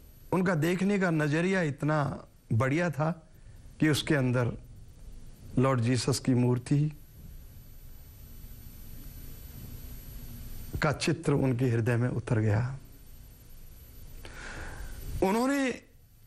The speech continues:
लॉर्ड जीसस का गोद माँ मरियम की गोद में है, लॉर्ड जीसस का सिर माँ मरियम की गोद में है, ये उस पत्थर के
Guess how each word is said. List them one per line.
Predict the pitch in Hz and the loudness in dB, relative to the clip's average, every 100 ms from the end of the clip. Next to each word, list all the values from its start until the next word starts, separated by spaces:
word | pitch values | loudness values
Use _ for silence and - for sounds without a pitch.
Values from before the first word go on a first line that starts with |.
| - - - - - - - | -20 -20 -20 -20 -12 -4 2
लॉर्ड | 156 202 196 | 4 6 4
जीसस | 226 - 254 220 - - - - - - - - - - - | 4 4 2 2 -2 -8 -12 -20 -20 -20 -20 -20 -20 -6 0
का | 190 | 2
गोद | 160 175 208 190 | 4 4 2 2
माँ | 196 156 170 175 | 2 2 4 4
मरियम | 160 151 190 190 | 2 2 0 -2
की | - | 0
गोद | 147 151 | 2 2
में | 143 160 | 2 2
है, | 160 185 - - - - - - - - - - - - | 2 0 -4 -20 -20 -20 -20 -20 -20 -20 -20 -20 -10 0
लॉर्ड | 117 143 156 | 4 6 6
जीसस | 160 165 214 - | 4 4 2 2
का | 190 | 2
सिर | 160 - 175 | 2 4 4
माँ | 165 156 | 6 4
मरियम | 147 143 151 156 | 4 2 2 2
की | 160 | 2
गोद | 131 135 | 2 4
में | 127 143 | 4 4
है, | 143 165 - - - - - - - - - - - | 2 0 -2 -16 -18 -16 -16 -16 -18 -14 -10 -6 2
ये | 190 247 247 | 4 6 4
उस | - 247 220 - - - - - - - - - - - - - - - - - - 208 | 2 0 0 -2 -8 -12 -20 -20 -20 -18 -18 -18 -18 -16 -18 -16 -16 -16 -16 -14 -4 -2
पत्थर | 208 - 233 | 0 0 0
के | 196 233 190 160 | 0 2 2 0